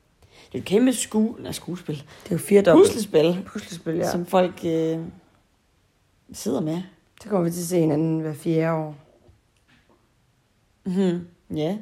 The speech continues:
Speaker 2: I princippet.
Speaker 1: Ja, hvis vi er heldige. <laughs>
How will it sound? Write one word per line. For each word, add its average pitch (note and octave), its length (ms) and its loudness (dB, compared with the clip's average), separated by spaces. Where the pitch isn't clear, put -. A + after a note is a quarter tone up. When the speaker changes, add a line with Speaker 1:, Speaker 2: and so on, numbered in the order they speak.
Speaker 2:
I F3 60 -10
princippet. D#3+ 580 -8
Speaker 1:
Ja, F3+ 60 -10
hvis E3 200 -14
vi D#3+ 60 -14
er E3 40 -12
heldige. A3 280 -14
<laughs> F#3+ 120 -2